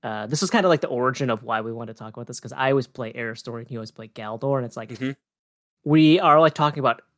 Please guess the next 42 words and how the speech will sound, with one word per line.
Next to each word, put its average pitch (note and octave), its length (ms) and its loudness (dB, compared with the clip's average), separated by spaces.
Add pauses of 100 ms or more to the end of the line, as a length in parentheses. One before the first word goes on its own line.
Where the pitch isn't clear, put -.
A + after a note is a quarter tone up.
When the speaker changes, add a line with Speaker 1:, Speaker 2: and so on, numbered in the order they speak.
(100)
Speaker 1:
eighty C#3 240 0
percent D3+ 360 -2
of D3 60 -2
the D#3 100 2
same D#3 240 -2
thing, D#3 360 0
but B2+ 120 -8
then A#2+ 120 -2
there's A#2+ 120 -4
this A#2 140 -12
big - 300 -4
divergence B2+ 680 -6 (100)
where A2 420 -6 (640)
there C3+ 160 0
are B2 80 -2
cards A#2 340 -2
that A2 100 -8
I A2+ 460 -4 (840)
like B2+ 220 -2
a C3+ 40 0
lot A#2+ 200 2
more B2 180 -4
than A2 140 -8
you, A2+ 140 -8
or, A2 240 -8
or A#2 120 -10 (240)
things A#2+ 160 -6
that A#2 80 -2
I A2 100 0
do A2+ 200 -8
that A2 140 -12 (180)
you C3 120 -10
don't, A#2 320 -8 (300)
and A#2+ 180 -4 (240)
vice A#2+ 180 -4
versa, A#2+ 360 -4
because G#2 260 -14
it's G#2+ 180 -12
like, G#2+ 280 -12 (1700)
well, A2+ 280 0
I'm B2 260 0
s-, - 340 -4